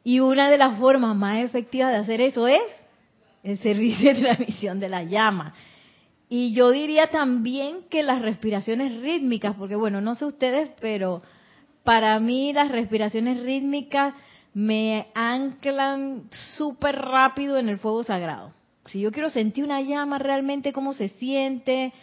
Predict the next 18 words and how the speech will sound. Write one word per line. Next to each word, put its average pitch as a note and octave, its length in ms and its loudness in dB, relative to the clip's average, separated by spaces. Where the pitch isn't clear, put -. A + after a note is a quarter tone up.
cómo A#3+ 200 -4
se B3 100 -6
siente A#3 320 -4
la A#3 120 0
radiación G3 520 -2
de C4 60 -2
un B3+ 100 -2
maestro, A#3+ 420 -2
yo A3 180 0
hago G#3 120 0
una A#3 160 -2
respiración F#3 600 -4
rítmica G3 480 -4
y F#3 80 -2
yo G3 80 0
lo G#3+ 100 0
siento B3+ 480 0
clarísimo. A3 1160 -4